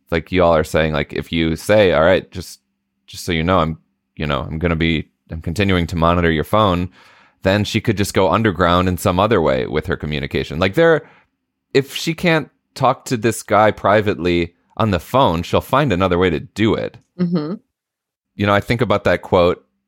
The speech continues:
Speaker 1: um, maybe it was Jonas Salk. It's like, you know, good parents give their kids roots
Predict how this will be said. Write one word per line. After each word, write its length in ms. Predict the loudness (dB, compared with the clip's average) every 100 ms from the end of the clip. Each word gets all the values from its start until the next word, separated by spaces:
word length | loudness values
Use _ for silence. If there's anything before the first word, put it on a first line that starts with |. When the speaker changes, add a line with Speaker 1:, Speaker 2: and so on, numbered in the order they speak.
| -2
Speaker 1:
um, 480 | 0 0 -2 -6 -8 _ _ _ _ _ _ -12
maybe 260 | -2 0 2
it 40 |
was 140 | 2 2
Jonas 360 | 0 0 -2
Salk. 280 | 0 0 0
It's 140 | -4 0
like, 260 | 0 -2 -6
you 100 | -2
know, 160 | 0 0 -4 _ _ _ _ -4
good 180 | -2
parents 300 | 0 0 0
give 200 | 0 0
their 120 | 2 0
kids 540 | 2 0 0 -10 -18 _ -14
roots 640 | -2 2 2 0 -10 -10